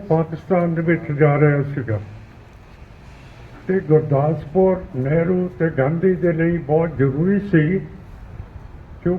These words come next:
ਕਰਕੇ ਗੁਰਦਾਸਪੁਰ ਦੇ ਵਿੱਚੋਂ ਹੀ ਜੰਮੂ ਕਸ਼ਮੀਰ ਇੰਡੀਆ ਦੇ ਨਾਲ ਰਲ ਸਕਦਾ ਸੀਗਾ। ਸੋ ਲਾਹੌਰ ਦੇਤਾ।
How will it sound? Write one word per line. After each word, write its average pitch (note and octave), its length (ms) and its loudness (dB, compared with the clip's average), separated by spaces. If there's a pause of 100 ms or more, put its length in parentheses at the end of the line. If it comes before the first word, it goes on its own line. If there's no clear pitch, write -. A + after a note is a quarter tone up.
ਕਰਕੇ F3+ 360 0
ਗੁਰਦਾਸਪੁਰ D#3 1000 2
ਦੇ F#3 80 0
ਵਿੱਚੋਂ F3 500 2
ਹੀ E3+ 360 4 (1120)
ਜੰਮੂ F3 340 4 (120)
ਕਸ਼ਮੀਰ E3+ 680 2 (460)
ਇੰਡੀਆ E3 380 2
ਦੇ E3+ 140 2
ਨਾਲ E3 300 2
ਰਲ C#3+ 240 2 (100)
ਸਕਦਾ D3+ 400 4
ਸੀਗਾ। C#3 280 0 (1800)
ਸੋ F3 140 4
ਲਾਹੌਰ D3 400 2 (100)
ਦੇਤਾ। F3 480 2